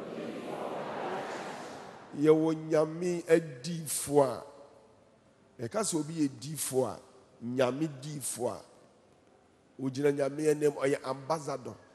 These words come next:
ɛma Nyame wɔ asase yi so. Onyame, America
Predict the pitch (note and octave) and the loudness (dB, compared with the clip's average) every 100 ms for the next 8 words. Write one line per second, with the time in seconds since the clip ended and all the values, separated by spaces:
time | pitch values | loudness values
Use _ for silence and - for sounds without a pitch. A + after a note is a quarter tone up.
0 | - _ _ C3 C#3 C#3 B2 A#2 B2+ A2 | -20 _ _ -2 2 2 2 -2 -2 -2
1 | G#2+ C3 F2 - A2+ G2+ - - - - | -4 -6 -4 -4 -4 -4 -4 -6 -16 -20
2 | - _ _ - _ _ _ - _ _ | -20 _ _ -20 _ _ _ -20 _ _
3 | _ _ - A#2 B2+ A#2+ B2 C3 A2+ - | _ _ -2 0 4 4 6 2 2 -8
4 | - - - - _ - A#2+ C3 D#3 D#3 | -20 -20 -20 -20 _ -6 -4 0 -2 -2
5 | - | -6